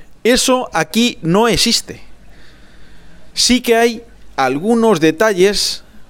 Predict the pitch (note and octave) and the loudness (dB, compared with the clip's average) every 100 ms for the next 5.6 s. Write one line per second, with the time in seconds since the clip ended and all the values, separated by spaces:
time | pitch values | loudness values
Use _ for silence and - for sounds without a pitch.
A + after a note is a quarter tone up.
0 | - F#3+ G3 F#3 F3 D3+ A2+ D#3 E3+ E3 | -4 0 2 2 2 0 2 2 2 0
1 | - - D3+ D#3 D3 D#3 D#3 C3 C#3+ B2+ | -2 0 0 4 4 4 2 0 0 -2
2 | F2 D2+ C3+ C3 F3 D#3 F2 D2 - - | -8 -4 0 0 0 -2 -4 -10 -12 -18
3 | - - - - - - - C3+ B2+ F3+ | -20 -20 -20 -18 -18 -20 -6 -2 2 2
4 | C4 B3 A#3+ A3+ A3 F#3 G#3 G3+ F#3 E3 | 2 2 2 4 4 4 4 2 2 0
5 | F#3+ F3 A2+ C2 C#2 | 0 0 -2 -4 -4